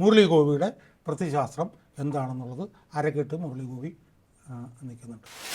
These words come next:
ആർജവം ഉണ്ടെന്നും ഇച്ഛാശക്തി ഉണ്ടെന്നും കാണിച്ച നടൻ്റെ മക-, നടനായിരുന്നു സുകുമാരൻ. ആ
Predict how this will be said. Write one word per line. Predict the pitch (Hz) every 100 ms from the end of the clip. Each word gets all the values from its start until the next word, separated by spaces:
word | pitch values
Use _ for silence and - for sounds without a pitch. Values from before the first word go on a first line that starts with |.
| 139
ആർജവം | 147 175 208 208
ഉണ്ടെന്നും | 196 180 185 143
ഇച്ഛാശക്തി | - 202 196 180 190
ഉണ്ടെന്നും | 180 170 - - _
കാണിച്ച | 160 160 175 165
നടൻ്റെ | 139 147 147
മക-, | 139 143 156
നടനായിരുന്നു | 139 143 131 131 143
സുകുമാരൻ. | 127 127 - _ _ _
ആ | 165